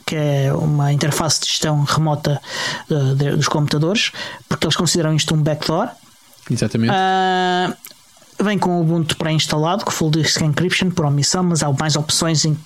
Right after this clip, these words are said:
Speaker 1: inclusive outros sistemas operativos. E outra coisa curiosa é que a caixa vem selada e, e eles tiram fotografias dos selos antes de,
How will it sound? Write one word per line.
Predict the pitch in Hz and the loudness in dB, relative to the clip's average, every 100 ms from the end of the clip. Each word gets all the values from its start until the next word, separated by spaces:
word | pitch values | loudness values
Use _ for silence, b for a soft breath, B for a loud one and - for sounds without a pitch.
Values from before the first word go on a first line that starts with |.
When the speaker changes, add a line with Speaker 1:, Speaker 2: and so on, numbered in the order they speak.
| - | -4
Speaker 1:
inclusive | 175 165 147 156 147 160 151 B B - | 0 0 0 0 0 0 -2 B B -4
outros | 151 | -2
sistemas | - 156 147 156 | 0 0 2 0
operativos. | 135 147 - 202 208 - - B B B B - | 0 -2 0 0 0 -2 -4 B B B B -2
E | |
outra | 214 226 | -2 -2
coisa | - 208 180 | -2 -2 0
curiosa | 185 190 180 - | 0 0 0 0
é | 175 | -2
que | 156 - 165 | -2 -2 -2
a | |
caixa | 151 170 170 | -2 0 0
vem | 147 190 | 2 2
selada | 220 - 165 151 151 214 - - - B B B B - | 2 2 0 2 0 -2 -6 -20 -20 B B B B -4
e, | 185 175 175 170 175 196 | 0 2 2 2 2 0
e | |
eles | 190 - | 0 0
tiram | 208 180 | 0 0
fotografias | - 196 190 - 190 175 175 - 170 | 0 0 0 0 0 2 0 0 0
dos | 160 - | 2 0
selos | - 175 170 262 - - B B B B B - | 0 0 0 0 -2 -4 B B B B B -2
antes | 196 185 190 | 0 0 0
de, | 220 175 | 2 2